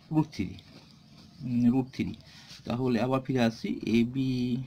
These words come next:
সমান এক্স রুট থ্রি বা রুট থ্রি এক্স, একই জিনিস পেলাম আমরা। একটা মান আমরা বার করলাম এখানে এক নম্বর সমীকরণ দিয়ে রাখলাম, কারণ পরে তো মানটা বসাতে হবে, এটা ধরে উত্তরটা বার করবো আর কি। চলো, আরেকবার করতে হবে। উম, গোড়া ত্রিভুজটা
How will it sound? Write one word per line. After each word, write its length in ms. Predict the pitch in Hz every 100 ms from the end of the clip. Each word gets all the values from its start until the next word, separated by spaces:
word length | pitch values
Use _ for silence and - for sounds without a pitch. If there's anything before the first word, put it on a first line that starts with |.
| - - -
সমান 380 | 127 123 139 190 226 - - - - 107 131
এক্স 160 | 170 175 110
রুট 200 | 104 - -
থ্রি 140 | 90 87 - - 139
বা 120 | 135 127 120
রুট 180 | 113 120 - -
থ্রি 240 | 127 160 277 - 90
এক্স, 140 | - - - - 151
একই 180 | 156 107
জিনিস 200 | 95 98 -
পেলাম 200 | 147 107 95
আমরা। 180 | 95 - - - - - - 160
একটা 140 | 175 175
মান 120 | 131 127
আমরা 120 | 151 185
বার 100 | 120 120
করলাম 200 | 160 180
এখানে 160 | 139 151 127
এক 60 | 120
নম্বর 180 | 127 147
সমীকরণ 340 | 135 113 113 139
দিয়ে 120 | 123
রাখলাম, 200 | 131 156 170
কারণ 120 | 160 156
পরে 140 | 123 123
তো 40 | 139
মানটা 200 | 123 123 120
বসাতে 180 | 147 165
হবে, 100 | 117
এটা 100 | 131
ধরে 120 | 147 139
উত্তরটা 220 | 143 151
বার 100 | 113 110
করবো 160 | 104 98
আর 60 | 95
কি। 60 | - - - - - - -
চলো, 160 | 127 98 - 147
আরেকবার 280 | 175 185 180
করতে 160 | 180 -
হবে। 140 | 196 269 - - 123
উম, 400 | 127 123 123 123 - 143 135
গোড়া 160 | 151 170
ত্রিভুজটা 380 | 175 160 170